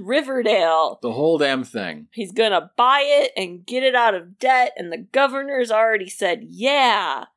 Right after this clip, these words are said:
Speaker 2: Mm-hmm.
Speaker 1: And Hermione's not okay with this.
Speaker 2: So we got this town that is being portrayed in the media as basically a hell dimension.
Speaker 1: Yes.
Speaker 2: That's saddled with debt, and the governor has written it off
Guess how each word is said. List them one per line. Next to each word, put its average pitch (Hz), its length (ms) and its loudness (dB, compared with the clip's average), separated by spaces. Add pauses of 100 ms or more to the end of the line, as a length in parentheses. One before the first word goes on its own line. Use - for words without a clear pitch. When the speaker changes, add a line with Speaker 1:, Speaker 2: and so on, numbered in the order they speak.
(120)
Speaker 2:
Mm-hmm. 120 440 -6
Speaker 1:
And 185 180 -2
Hermione's 220 720 -2
not 302 480 0
okay 262 240 2
with 240 160 -4
this. - 480 -8 (400)
Speaker 2:
So - 140 -8
we 180 140 0
got 214 260 2
this 185 240 -2
town 127 600 -4 (120)
that 120 320 0
is 120 160 -4
being 147 240 -2
portrayed 156 460 0
in 131 140 2
the 117 60 4
media 113 760 2
as 98 480 -8 (200)
basically 135 500 -2
a 101 120 -2
hell 131 340 -2
dimension. 90 680 -4 (580)
Speaker 1:
Yes. - 480 -10
Speaker 2:
That's 113 260 -2
saddled 139 560 -2
with 107 240 -2
debt, 101 340 -4 (340)
and 117 240 0
the 113 60 0
governor 131 520 0
has 110 240 -6
written 120 300 -2
it 101 120 -4
off 85 600 -6